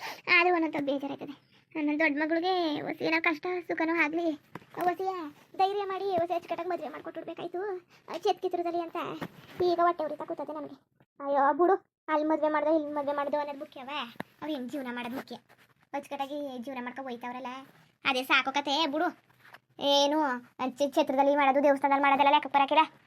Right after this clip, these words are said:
ಅವ್ರ ಜೀವನ ಹೆಂಗ್ ಮಾಡ್ಕೊಯ್ತವ್ರೆ ಅದು ಮುಖ್ಯ ಕತೆ. ನೀನ್ ಯಾಕಂಗ್ ಅನ್ಕೊಂಡಿ? ಏನೋ ಈಗ ನೀನ್ ಅಳಿ ಏನೋ ಸಹಾಯ ಮಾಡಕ್ಕೆ ಹಿಂಗೆ ಛತ್ರದಲ್ಲಿ ಮಾಡ್ತಿದ್ದಿ, ಇಲ್ಲಾಂದ್ರೆ ಅವಳು ದೇವಸ್ಥಾನದಲ್ಲಿ ಮಾಡ್ಬೇಕಾಯ್ತು. ನಮ್ಮ ಅಜ್ಜು ತಾನೇ ಯಾರಿದ್ರು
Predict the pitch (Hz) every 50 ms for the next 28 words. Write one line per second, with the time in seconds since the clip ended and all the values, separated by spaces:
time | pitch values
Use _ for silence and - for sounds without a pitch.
0 | - - - - - 269 254 302 294 277 285 311 294 277 285 285 277 - 285 269
1 | 285 277 302 294 254 277 269 - 262 240 269 - 302 294 _ _ _ _ _ _
2 | _ _ _ _ - - 269 277 285 277 269 269 294 294 294 285 277 285 285 285
3 | 277 277 277 269 277 294 302 302 302 - - _ _ _ _ _ - 311 320 311
4 | 330 330 320 320 311 302 277 277 285 294 294 302 320 302 285 269 269 269 269 254
5 | 262 262 - 269 254 262 277 285 - _ _ _ _ - 285 311 302 320 339 359
6 | 339 277 262 254 254 269 277 262 226 - 254 247 247 320 320 320 330 381 359 339
7 | 339 349 339 349 302 277 - 302 302 302 311 294 277 277 277 277 269 254 247 262
8 | 254 - _ - - - - - - - 302 311 330 302 302 320 320 311 311 415
9 | 311 294 285 285 285 269 269 269 277 277 -